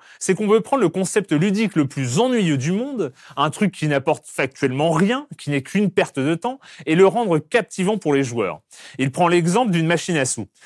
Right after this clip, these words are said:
Si on enlève les lumières qui clignotent, les pièces qui tombent et le bruit qu'elles font, est-ce que les gens continueraient à ac-, à actionner le levier ? Eh bien, c'est un peu la même chose qu'on peut faire avec les jeux vidéo. Si on fait disparaître les éléments présents dans la boîte à outils de Jonathan Blow,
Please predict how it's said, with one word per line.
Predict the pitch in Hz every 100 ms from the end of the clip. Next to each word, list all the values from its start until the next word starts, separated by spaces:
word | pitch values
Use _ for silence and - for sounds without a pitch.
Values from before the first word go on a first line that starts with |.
| -
Si | - -
on | 285 233
enlève | 190 247 196
les | 151
lumières | 170 185 175 -
qui | 190
clignotent, | - 214 175 185 165
les | 160
pièces | - 190 -
qui | 220 190
tombent | 202 185
et | 143
le | 139
bruit | 165 220
qu'elles | 170 156
font, | - 247 -
est-ce | 160 -
que | -
les | 175 143
gens | 139 208
continueraient | - 190 - 190 170 147 190 -
à | 143
ac-, | 143 - -
à | 147
actionner | 156 - 156 160 175
le | 123
levier ? | 113 92 85 _ - - - - 175
Eh |
bien, | 185 269 233 - _ -
c'est | - 180
un | 233
peu | 294
la | 254 165
même | 190 196
chose | - 262 -
qu'on | 170
peut | 160
faire | 151 220
avec | 165 160
les | 151
jeux | 160
vidéo. | 143 120 104 95 - -
Si | - 269
on | 254
fait | - 135
disparaître | 131 226 - 214 190 196
les | 139 139 226
éléments | 226 175 131
présents | - 254 220 202
dans | 147
la | 135
boîte | 131 226 -
à | 180
outils | 170 220
de | 147
Jonathan | 135 135 123 165
Blow, | 180 240